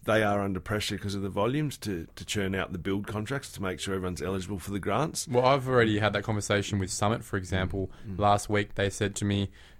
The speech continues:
Speaker 2: uh, "Look, Trent, anything from now on that possibly came across our door,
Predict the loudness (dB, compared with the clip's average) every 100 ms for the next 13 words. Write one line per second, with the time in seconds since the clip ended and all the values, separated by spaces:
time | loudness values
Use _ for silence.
0 | -8 0 2 2 0 0 0 2 0 2
1 | 0 0 0 2 4 6 4 4 2 0
2 | -4 -20 -2 2 2 2 -4 0 0 0
3 | 0 0 2 2 4 4 4